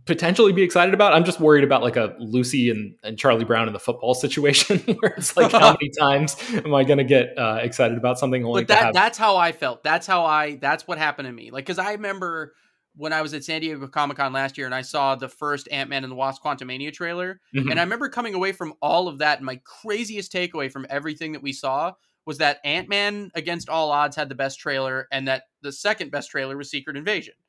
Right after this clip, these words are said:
Speaker 2: <laughs> I was like, Secret
Speaker 1: Mm.
Speaker 2: Invasion looked like a movie to me, where I was like, a lot of these shows looked like shows. And, and, uh, and, like, Ant-Man was really not very good, and, and, and, or it was just kind of whatever, and, and Secret Invasion, uh,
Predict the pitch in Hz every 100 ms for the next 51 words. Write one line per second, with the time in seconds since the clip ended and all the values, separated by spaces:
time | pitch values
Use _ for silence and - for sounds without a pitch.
0 | _ _ _ - - - 180 - 208 202
1 | 196 175 170 143 _ _ _ 233 226 160
2 | 180 175 220 175 165 175 143 135 185 247
3 | 185 - 120 113 127 135 143 139 147 143
4 | 135 - 160 131 131 131 123 - 131 67
5 | _ _ _ _ _ 147 147 147 143 151
6 | 143 139 135 - - - 135 135 139 143
7 | 135 131 131 _ _ _ - 143 139 139
8 | 139 135 131 - 139 139 143 135 147 139
9 | 147 147 151 240 214 170 151 143 139 135
10 | 135 131 - 135 131 127 - 160 156 151
11 | 160 - 151 139 131 131 135 156 151 135
12 | 123 120 123 120 - 135 127 143 127 123
13 | 123 123 120 _ _ _ _ _ 123 120
14 | 120